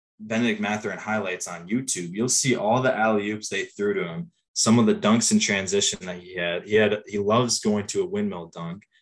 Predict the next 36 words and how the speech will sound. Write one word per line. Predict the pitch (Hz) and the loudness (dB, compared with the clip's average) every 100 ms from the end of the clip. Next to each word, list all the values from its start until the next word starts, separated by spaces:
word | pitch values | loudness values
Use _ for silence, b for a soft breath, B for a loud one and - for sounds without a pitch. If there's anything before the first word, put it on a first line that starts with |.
| _ | _
He's | 120 117 107 | 0 2 4
very | 104 120 117 | 4 6 4
athletic. | 101 98 123 104 | 2 2 2 2
I | 92 | 0
could | - 107 | 0 2
see | - | 2
him | 117 107 | 2 2
competing | 101 120 113 104 | -2 0 2 2
in | |
the | 92 | -2
dunk | 85 110 120 | -4 -4 -4
contest | 92 87 87 82 - | -8 -10 -8 -8 -8
in | 90 | -8
the | 85 | -8
N | 92 | -4
B | 90 | 4
A | 104 107 | 6 6
down | 90 87 | 4 -2
the | |
line. | 85 98 87 | -2 -2 -2
I | 76 _ - - _ - | -6 _ -20 -20 _ 0
mean, | 110 107 | 6 6
frankly, | - 117 151 139 107 | 6 2 2 2 2
he | 107 | 4
reminds | 135 117 110 117 107 | 4 4 4 2 0
me | 104 | 0
a | |
little | 92 101 110 | 2 0 0
bit | 98 92 90 - _ _ _ | -2 -2 -4 -8 _ _ _
of | 104 92 | -12 -2
Victor | 113 113 110 | -2 2 2
Oladipo | 107 98 87 107 110 92 82 82 - | 2 2 -2 -2 -2 -4 -8 -10 -2
coming | 110 104 | 2 4
out | 95 | 2
of | 87 | -4
college, | - 104 92 80 - | -4 -4 -4 -8 -12